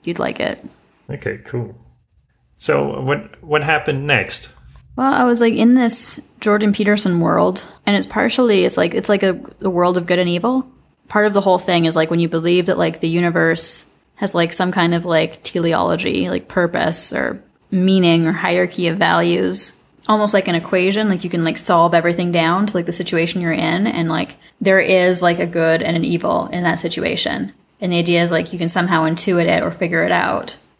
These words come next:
Speaker 1: but whether you can or not, it's there. There is that good or evil,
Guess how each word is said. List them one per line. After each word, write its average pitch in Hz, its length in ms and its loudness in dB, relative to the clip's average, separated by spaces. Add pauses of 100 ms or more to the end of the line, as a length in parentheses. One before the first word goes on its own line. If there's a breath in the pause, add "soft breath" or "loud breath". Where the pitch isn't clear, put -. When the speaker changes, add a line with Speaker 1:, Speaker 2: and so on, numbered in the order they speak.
Speaker 1:
but - 280 -4 (120)
whether 180 240 0
you 175 100 0
can 170 220 2
or 160 80 2
not, 165 240 2
it's 170 120 -6
there. 170 480 0 (340)
There 185 120 0
is 170 280 0
that 160 500 0 (260)
good 180 160 4
or 175 140 2
evil, 175 380 2